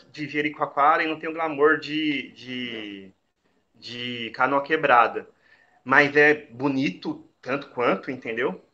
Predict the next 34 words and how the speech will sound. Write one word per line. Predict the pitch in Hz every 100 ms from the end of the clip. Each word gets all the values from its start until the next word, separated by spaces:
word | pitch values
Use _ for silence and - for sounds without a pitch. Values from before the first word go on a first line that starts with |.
| _ _
É | 104
bonito | 120 127
tanto | 135 127
quanto. | - 127 160 180 _ _ _ _ _ _ -
E |
como | - 214 247
é, | 240
não | 220
é | 196
um | 185
lugar, | 175 151 151
assim, | 151 147 - 139 120 107 101
que | -
todo | - 156 143
mundo | 143 139 120 110 -
descobriu, | 123 - 120 - 165 196 170
né? | 208 269 - - _
Então | 143 143 165
ainda | 175 170
tá | 175 180
um | 185
lugar, | 175 160 170
assim, | 165 - 165
muito | 156 175 196
nativo, | 196 190 - 151 160 180 147 123
com | 151
as | 151
coisas | 160 151
mais | 151 160 156
nativas. | 165 - - 156 147 - _ _ -
Cara, | 127 208 175
é |
uma | 143 156
coisa, | - - 156 175 202 170